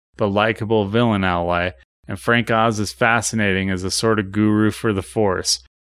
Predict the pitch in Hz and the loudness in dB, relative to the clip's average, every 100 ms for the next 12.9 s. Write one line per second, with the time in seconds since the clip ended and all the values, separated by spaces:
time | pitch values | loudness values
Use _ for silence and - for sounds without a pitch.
0 | _ - 123 143 156 131 - 120 127 127 | _ -2 0 4 2 0 0 2 2 4
1 | 131 - - 127 110 98 107 104 101 - | 0 0 2 4 4 2 2 2 0 0
2 | 123 110 107 107 107 101 101 101 104 101 | 2 4 4 4 2 2 2 2 0 0
3 | 104 - 117 104 - 113 110 113 113 104 | -4 -2 0 0 0 2 2 2 4 2
4 | 98 98 110 113 95 90 87 - - - | 0 -2 0 0 2 0 -2 -10 -20 -8
5 | - 98 - 107 110 107 98 104 107 95 | -2 -2 0 2 4 2 2 2 0 0
6 | 104 98 90 95 95 90 95 92 92 90 | 0 0 -2 -2 -2 -2 -4 -4 -4 -6
7 | 87 87 90 - - _ _ _ _ - | -6 -8 -6 -10 -12 _ _ _ _ 0
8 | 180 214 196 175 127 110 104 - 104 101 | 2 4 2 2 4 4 2 0 2 0
9 | - 101 98 95 - 120 120 120 117 110 | 0 0 2 0 2 2 4 2 2 4
10 | 101 95 92 - 95 92 - - 104 101 | 4 4 0 0 0 0 -2 -2 0 2
11 | 104 - 127 117 107 101 104 95 - 110 | 0 0 0 0 0 0 -2 -2 -6 -6
12 | 101 95 92 90 - 92 87 101 92 | -2 0 -2 -2 -2 -2 -2 -4 -4